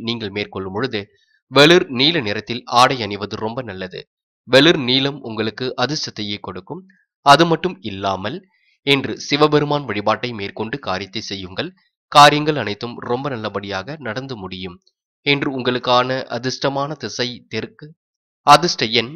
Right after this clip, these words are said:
நான்கு மற்றும் ஆறு. அதிர்ஷ்ட நிறம் வெள்ளை மற்றும் வெளிர்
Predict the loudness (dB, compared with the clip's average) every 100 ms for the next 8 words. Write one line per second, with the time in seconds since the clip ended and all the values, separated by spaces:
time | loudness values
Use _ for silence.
0 | -6 -2 -2 -2 -8 -10 -12 -14 -8 -6
1 | -6 -10 -14 _ _ _ _ 4 6 6
2 | -2 -4 -4 -4 -6 -10 _ _ _ 2
3 | 4 4 0 -4 -10 -10 -10 -12 -20 _
4 | _ 0 4 6 4